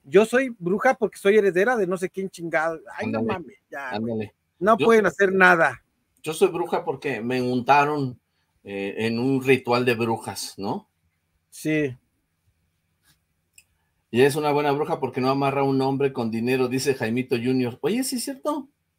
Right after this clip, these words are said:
Speaker 2: ¿Por qué no amarran a hombres con dinero esas brujas y dejan de trabajar de brujería?
Speaker 1: Así es.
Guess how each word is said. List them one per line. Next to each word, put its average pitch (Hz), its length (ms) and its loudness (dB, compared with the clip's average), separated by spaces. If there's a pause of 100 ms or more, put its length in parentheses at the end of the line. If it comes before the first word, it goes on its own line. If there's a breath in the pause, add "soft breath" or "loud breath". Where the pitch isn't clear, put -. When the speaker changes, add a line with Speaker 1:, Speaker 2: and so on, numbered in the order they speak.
(280)
Speaker 2:
¿Por 156 120 -8
qué 202 80 4
no 214 80 2
amarran 220 340 4
a 190 40 6
hombres 202 260 2
con 170 140 -4
dinero 170 300 0
esas 175 240 -4
brujas 175 320 -4
y 147 60 -6
dejan 156 280 -4
de 135 80 4
trabajar 135 560 2
de 156 80 -2
brujería? 135 640 -2 (2500)
Speaker 1:
Así 139 300 -2
es. 180 360 -2